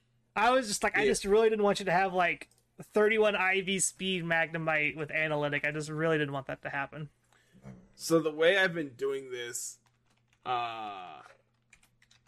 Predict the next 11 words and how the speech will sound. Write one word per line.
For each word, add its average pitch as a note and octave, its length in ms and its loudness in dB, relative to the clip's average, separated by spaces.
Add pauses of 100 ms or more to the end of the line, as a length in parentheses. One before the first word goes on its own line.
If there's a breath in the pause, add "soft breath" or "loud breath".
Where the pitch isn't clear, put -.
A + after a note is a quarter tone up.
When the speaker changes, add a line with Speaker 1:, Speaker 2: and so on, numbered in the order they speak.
(540)
Speaker 2:
I C#3+ 220 2
found D#3+ 560 -2 (100)
a B2 720 -6 (1300)
calculator C3 680 -2
online A#2+ 360 -10
that'll A2 220 -16
give A#2+ 160 -12
me A#2+ 120 -10
a A2+ 80 -8
random A2+ 480 -12
nature. D3+ 560 -12